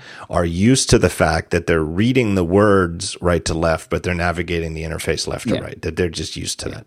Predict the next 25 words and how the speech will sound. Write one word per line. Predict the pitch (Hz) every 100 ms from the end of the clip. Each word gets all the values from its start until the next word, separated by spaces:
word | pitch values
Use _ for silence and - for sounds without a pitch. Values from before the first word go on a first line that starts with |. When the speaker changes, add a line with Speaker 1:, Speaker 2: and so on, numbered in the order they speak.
| -
Speaker 2:
Like, | 160 - - - -
yeah, | 85 - _ _ _
I'm | 180 220
left-handed. | 226 - 190 143 95 92 -
I've | 120 131
Speaker 1:
Right. | 120
Speaker 2:
adapted | 117 101 107 92 87 -
to | 98 82
a, |
to, | 82 - 92 78 - -
to | 92
a | 87
world | 90 82 82
that | 82 78 - -
is | 78 73
Speaker 1:
Right. | -
Speaker 2:
right-handed, | 80 - 60 62 - - _ _ -
uh, | 87 85 85 - - - - -
and | 120
I'm | 117
sure | - 117 104
that | 87 80
people | - 90 90
that | 78 - -
read | 90 82 82